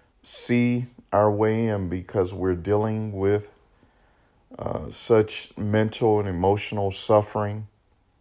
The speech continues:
And, and sometimes that pain seems to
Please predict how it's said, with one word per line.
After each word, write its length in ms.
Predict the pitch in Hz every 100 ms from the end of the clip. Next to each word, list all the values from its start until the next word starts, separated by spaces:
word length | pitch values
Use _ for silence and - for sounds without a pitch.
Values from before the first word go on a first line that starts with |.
| _ _ _ _ _ _ _ _ _ _ _ _ _ _ _ _ _ -
And, 220 | 131 -
and 220 | 127 123
sometimes 720 | - 185 180 - 156 147 139
that 240 | 135 113 -
pain 360 | 135 123 120
seems 440 | 117 127 113 107 -
to 640 | - 110 92 90 85